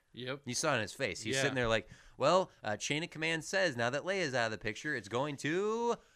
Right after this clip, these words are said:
Speaker 2: this character no one's ever talked of before, Hondo, or no, um, Haldo,
Speaker 1: Holdo.
Speaker 2: everybody."
Speaker 1: Holdo.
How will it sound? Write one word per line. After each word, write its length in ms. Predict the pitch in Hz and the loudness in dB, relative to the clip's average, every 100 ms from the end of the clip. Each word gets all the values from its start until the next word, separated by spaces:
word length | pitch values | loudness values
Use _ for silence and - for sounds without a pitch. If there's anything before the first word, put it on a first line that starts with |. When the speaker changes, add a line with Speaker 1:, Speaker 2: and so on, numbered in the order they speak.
| _ - | _ -8
Speaker 2:
this 140 | 180 | -6
character 300 | - 185 131 | -2 -2 0
no 120 | 120 | -2
one's 160 | 110 104 | -2 -2
ever 120 | 98 | -6
talked 260 | 95 98 - | -2 -2 -2
of 120 | 92 | -6
before, 420 | 90 - 92 85 | -8 -8 -4 -2
Hondo, 420 | 82 214 185 127 98 | 0 2 2 0 -2
or 260 | 95 113 | -4 -4
no, 140 | 98 87 | -2 -4
um, 260 | 82 82 85 | -6 -6 4
Haldo, 320 | 196 180 131 | 4 6 4
Speaker 1:
Holdo. 40 | |
Speaker 2:
everybody." 320 | 117 107 101 139 | 2 -2 -2 -2
Speaker 1:
Holdo. 440 | 131 123 143 156 | -2 -4 -6 -8